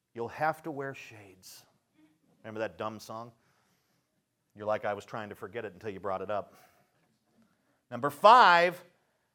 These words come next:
Job will find hope and rest. This is a dual promise packed into verse eighteen. "And you will feel secure because there is hope. You will look around and take your rest in security."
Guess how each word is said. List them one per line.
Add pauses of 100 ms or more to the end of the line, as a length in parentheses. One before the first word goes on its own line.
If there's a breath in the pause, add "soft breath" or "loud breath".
(240)
Job
will
find
hope
and
rest.
This
is
a
dual
promise
packed
into
verse
eighteen. (720)
"And
you
will
feel
secure
because
there
is
hope. (720)
You
will
look
around
and
take (380)
your
rest
in
security."